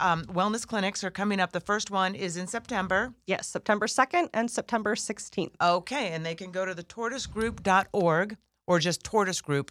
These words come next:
Speaker 1: dot org and, uh, get signed up there, right?
Speaker 2: Yeah, sign up for the newsletter, and you'll be emailed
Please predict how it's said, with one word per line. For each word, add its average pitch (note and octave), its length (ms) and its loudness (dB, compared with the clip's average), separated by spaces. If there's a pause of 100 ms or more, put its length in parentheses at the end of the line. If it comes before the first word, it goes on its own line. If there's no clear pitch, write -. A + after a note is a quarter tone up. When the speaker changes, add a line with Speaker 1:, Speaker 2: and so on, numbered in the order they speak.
Speaker 1:
dot C#3 240 4
org C3 380 0 (420)
and, E3 460 -2
uh, D3+ 180 2
get E3+ 200 -10
signed F3+ 280 -4
up E3+ 140 -8
there, D3 220 -2
right? G3 300 -2
Speaker 2:
Yeah, E3 180 2
sign A3+ 280 0
up A#3+ 160 4
for G#3+ 320 4
the F#3 140 4
newsletter, A#3 640 4
and F3+ 260 4
you'll F3+ 180 4
be F3 440 0
emailed G3 640 4